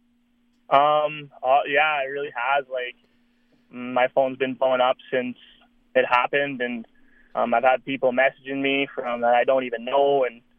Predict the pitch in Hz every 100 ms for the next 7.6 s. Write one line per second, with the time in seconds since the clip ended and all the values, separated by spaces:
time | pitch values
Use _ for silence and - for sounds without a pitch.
0 | _ _ _ _ 147 143 - 139 135 127
1 | - _ - 151 147 156 139 - 156 147
2 | 151 147 139 135 139 147 139 139 135 135
3 | - 135 131 _ _ _ - 135 139 135
4 | 170 160 165 151 165 151 147 127 127 147
5 | 151 160 156 165 160 165 175 - _ _
6 | _ _ - 147 156 156 160 165 190 _
7 | 131 127 - 131 127